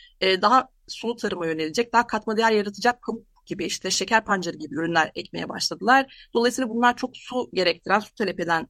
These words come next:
e, ürünler ve suya ihtiyaç duydukları için de olabildiğince yeraltı suyunu kullanıyorlar. Çünkü su kaynakları, yerüstü suları yok. E, dolayısıyla bunu çektikçe, çektikçe artık yeraltı sularında da, e, ciddi eksilmeler başladı ve obruklar oluşmaya başladı. Dolayısıyla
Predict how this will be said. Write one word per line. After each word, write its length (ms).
e, 320
ürünler 520
ve 320
suya 240
ihtiyaç 440
duydukları 380
için 200
de 120
olabildiğince 580
yeraltı 360
suyunu 280
kullanıyorlar. 460
Çünkü 180
su 100
kaynakları, 580
yerüstü 320
suları 240
yok. 260
E, 60
dolayısıyla 420
bunu 120
çektikçe, 540
çektikçe 460
artık 260
yeraltı 320
sularında 500
da, 200
e, 460
ciddi 460
eksilmeler 580
başladı 400
ve 60
obruklar 340
oluşmaya 460
başladı. 260
Dolayısıyla 320